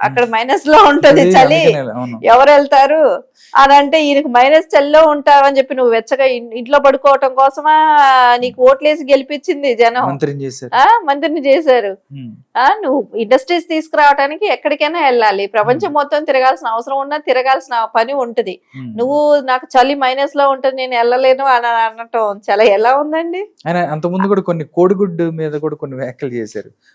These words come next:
Speaker 2: అంటే గుడ్డు పొదుగుతుంది, పిల్లవటానికి టైమ్ పట్టిద్ది, వెంటనే రాదు, అంటే అభివృద్ధి కూడా ఒకేసారి రాదు అని చెప్పారు.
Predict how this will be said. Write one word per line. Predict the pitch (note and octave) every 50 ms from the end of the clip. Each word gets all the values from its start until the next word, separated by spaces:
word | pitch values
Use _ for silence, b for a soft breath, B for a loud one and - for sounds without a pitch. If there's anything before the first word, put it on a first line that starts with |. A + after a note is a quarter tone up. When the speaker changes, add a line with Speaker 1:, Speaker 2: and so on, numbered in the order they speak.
| _ _ -
Speaker 2:
అంటే | C#3+ D3+ D3 C3
గుడ్డు | B2+ C3 C3+ C3+ D#3+ D#3+
పొదుగుతుంది, | D3+ - C#3 C3+ D3+ D#3+ D#3 D#3 C#3+ C3+ C3 C3 B2+
పిల్లవటానికి | B2 - C3 C3+ C#3+ D3+ D3 D3 C#3+ C#3 C3+ B2
టైమ్ | B2+ B2 C3 C#3 C#3
పట్టిద్ది, | C3+ C3 B2 A#2+ B2 A#2
వెంటనే | A#2 A#2+ A#2+ A#2+ C#3 C#3 C#3
రాదు, | - B2+ A#2+ A#2 A#2+ A2+ - B B B B D#4+
అంటే | - F3+ A3 G3
అభివృద్ధి | - B2+ C#3 D3+ F#3+ F#3+ F3 A3
కూడా | A3+ G#3+ F#3+
ఒకేసారి | E3 - G3+ G3+ G3 G3 G3+ F#3+ E3+
రాదు | D#3 D#3+ E3 D#3+ D#3 F3
అని | E3 D#3 D3 D#3
చెప్పారు. | D3 - D3 -